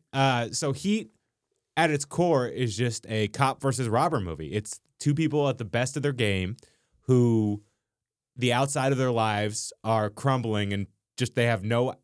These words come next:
uh, exterior life besides what they're obsessed with. And it's the kind of inevitable meeting of them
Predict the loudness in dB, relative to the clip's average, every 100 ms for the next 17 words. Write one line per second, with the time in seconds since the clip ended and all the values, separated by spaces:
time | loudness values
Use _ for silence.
0 | -8 -4 -4 -6 -6 0 0 2 0 -2
1 | -2 -4 -4 -2 -2 -2 -2 -4 -4 -6
2 | -6 -10 _ _ _ -2 0 2 -2 -4
3 | -2 -2 0 0 0 -4 -6 -2 0 0
4 | 0 0 0 0 0 -2 0 0 -2 -4